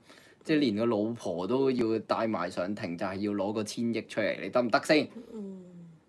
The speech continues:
Speaker 1: 但係千億喎，你要記住千億係幾咁多？係你唔知有幾多㗎，個概念。頭先我已經講嘅，
Speaker 2: <laughs>
Speaker 1: 你有幾多呢？就係唔知幾多，總之多到係你覺得唔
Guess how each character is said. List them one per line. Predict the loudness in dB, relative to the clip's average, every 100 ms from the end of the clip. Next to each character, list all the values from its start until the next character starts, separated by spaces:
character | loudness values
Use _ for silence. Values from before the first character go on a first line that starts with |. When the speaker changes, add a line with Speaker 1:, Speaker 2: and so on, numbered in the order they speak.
| _
Speaker 1:
但 | 0 2
係 |
千 | 4 4
億 | 4
喎， | 2 0
你 | 0
要 |
記 | 0 0
住 | -2
千 | -4 -2 0
億 | -2
係 | -4 -6
幾 | -4
咁 | -4
多？ | -6 -8 -10 -18 _ _ _ _ _ _ -10
係 | -2 -2 0 -2 -2
你 | -4
唔 | -4
知 | -2 2
有 | 2
幾 | 2 -4
多 | -6 -6
㗎， | -8 -14 _ _ _
個 | -12 -6 -4
概 | -4 -4
念。 | -2
頭 | 0
先 | 6 6
我 |
已 | 8
經 | 6
講 | 4 0
嘅， | -2 -8
Speaker 2:
<laughs> | -16 -6
Speaker 1:
你 | 2
有 | 4 6
幾 | 4
多 | 8 10
呢？ | 8
就 | 6
係 | 2 -2 0
唔 | 2 2
知 | 2 2
幾 | 4 4
多， | 0
總 | 2 2
之 | 4
多 | 6 6
到 | 6
係 | 4 2
你 | 0
覺 | 0 0
得 | 0
唔 | 0 -4